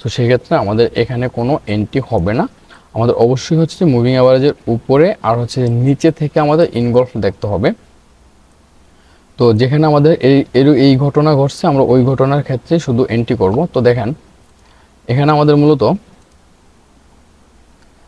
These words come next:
হ্যাঁ, এখানে আমাদের ইনগলফ দিয়েছে। Then হচ্ছে যে এখানে আমাদের হচ্ছে যে মার্কেট, আহ, যে এখানে যেই, আহ, অসিস্টিক অসিলেটর আছে, এটা মূলত এইটটি লেভেল হিট করে নাই। So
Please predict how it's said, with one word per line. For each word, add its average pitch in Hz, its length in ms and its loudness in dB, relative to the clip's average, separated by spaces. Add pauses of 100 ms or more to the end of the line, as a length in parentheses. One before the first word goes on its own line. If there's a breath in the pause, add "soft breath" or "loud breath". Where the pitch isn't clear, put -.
(140)
হ্যাঁ, - 160 -2
এখানে 147 220 2
আমাদের 139 180 4 (180)
ইনগলফ 131 340 2 (120)
দিয়েছে। 120 320 0 (560)
Then 117 180 0
হচ্ছে 123 240 -6
যে 117 120 4
এখানে 120 200 -2
আমাদের 117 240 0
হচ্ছে 117 220 -8
যে 120 120 2
মার্কেট, 113 400 0
আহ, 101 80 -2 (440)
যে 113 100 2 (200)
এখানে 113 300 -4
যেই, 120 220 2
আহ, - 540 -10 (100)
অসিস্টিক 120 360 -4 (100)
অসিলেটর 117 420 0
আছে, - 160 -8
এটা 123 160 0
মূলত 123 180 -2 (140)
এইটটি 123 260 -2
লেভেল 117 180 2 (100)
হিট 131 120 -2 (100)
করে 101 220 2
নাই। 104 100 -4 (240)
So - 60 -10